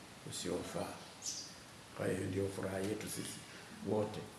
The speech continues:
Mnaenda, tunaenda kusema kwamba tunashukuru pia na media kuwa tayari kuja kwetu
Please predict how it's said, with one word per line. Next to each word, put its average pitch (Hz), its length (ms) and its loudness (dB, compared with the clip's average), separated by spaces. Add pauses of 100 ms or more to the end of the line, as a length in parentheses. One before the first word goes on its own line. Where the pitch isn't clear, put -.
(480)
Mnaenda, 98 360 4
tunaenda 101 340 2
kusema 104 360 2
kwamba 92 320 2
tunashukuru 98 480 0
pia 107 240 4
na 87 80 4
media 104 380 4 (640)
kuwa 101 120 6
tayari 98 400 6
kuja 90 420 2 (460)
kwetu 120 540 4